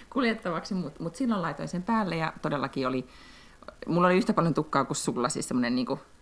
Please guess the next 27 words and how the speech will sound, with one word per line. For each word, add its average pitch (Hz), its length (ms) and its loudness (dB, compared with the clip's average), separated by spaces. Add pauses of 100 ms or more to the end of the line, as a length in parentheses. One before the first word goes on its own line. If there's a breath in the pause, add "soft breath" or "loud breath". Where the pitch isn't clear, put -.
lisäketukka - 1080 -4 (300)
viritelmä 147 640 -2
<laughs> - 60 -8
niinku - 260 -2 (160)
päässä. 160 440 -2 (800 loud breath)
Ja, 170 320 6
ja 165 180 2
just 165 280 2
tornin 165 340 6
terassilla 135 560 2
oltiin 139 320 -2
silloin 131 200 -4
ystäväni 131 320 -4
kanssa - 280 -6
ja 127 60 -2
juotiin 123 360 -4
paljon 120 300 -6 (260)
roseita, 127 340 -6
ja 123 80 -4
sinä 127 200 -4
iltana 123 380 -6 (180)
tapahtui 123 440 -4
jännittäviä 117 480 -4
asioita. 127 400 -4 (1040 loud breath)
Ja 160 160 4
sen 220 340 4
jälkeen 190 640 2